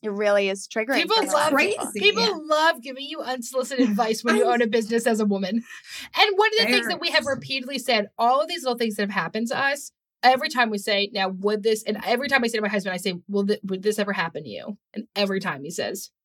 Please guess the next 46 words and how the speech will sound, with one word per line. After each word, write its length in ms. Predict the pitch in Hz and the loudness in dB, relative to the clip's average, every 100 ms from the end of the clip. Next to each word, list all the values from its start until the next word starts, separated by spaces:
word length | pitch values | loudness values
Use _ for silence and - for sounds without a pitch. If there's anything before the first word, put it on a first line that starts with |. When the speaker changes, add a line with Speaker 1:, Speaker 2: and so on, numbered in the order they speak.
| _ _ - | _ _ -10
Speaker 2:
"No 540 | 196 180 185 185 196 208 _ | -6 -4 -2 -2 -2 -6 _
effing 320 | 185 175 - 175 | -10 -6 -6 -6
way 180 | - | -8
would 140 | - - | -6 -6
I 60 | 104 | -6
ever 160 | - | -8
receive 320 | - - - | -8 -6 -6
that 120 | 120 - | -8 -10
email. 320 | - - - _ _ | -10 -12 -12 _ _
No 300 | 190 190 208 | 0 4 4
Speaker 3:
Yeah. 80 | 202 | 4
Speaker 2:
effing 160 | 214 208 | 2 2
way 120 | 180 | 2
would 140 | 185 | 0
I 120 | 175 - | -4 -2
ever 260 | 180 180 185 | -2 -2 -2
receive 360 | 180 180 - 160 | -6 -6 -6 -6
that 160 | 147 | -8
phone 240 | - 101 175 | -6 -8 -8
call." 280 | - 233 _ _ _ _ _ _ _ _ _ 208 | -6 -6 _ _ _ _ _ _ _ _ _ -6
Speaker 3:
It's 120 | 196 | -2
so 180 | 269 - | 0 0
frustrating 680 | 226 233 - 185 - - 262 | 0 -2 -2 -4 -4 -10 -10
'cause 200 | 208 196 | -6 2
women 220 | 254 285 | 6 6
Speaker 1:
Yeah. 80 | 208 | 4
Speaker 3:
do 120 | 262 | 0
everything. 540 | - - 202 - - - _ _ _ | -2 -2 -2 -4 -6 -14 _ _ _
I 60 | 220 | -4
mean, 340 | 220 220 202 - | -2 -2 -4 -6
Speaker 1:
<laughs> 40 | |
Speaker 3:
let's 220 | 233 277 - | -4 -2 0
be 140 | 320 | 2
honest, 420 | 247 294 180 - | 2 2 -2 -6
like, 140 | 196 190 | -8 -6
we 140 | 214 | -6
are 260 | 220 220 214 _ _ _ _ _ _ _ _ _ - | -4 -6 -6 _ _ _ _ _ _ _ _ _ -6
better 260 | 233 254 | -2 0
at 100 | 202 | -2
a 60 | 185 | -2
lot 320 | 190 208 170 - | -2 -2 -4 -10
Speaker 2:
<laughs> 100 | - | -2
Speaker 3:
and 60 | 311 | 6
just 560 | 330 349 403 - - - | 6 6 4 0 0 2
don't 200 | 254 247 | 2 2
get 140 | 214 | 0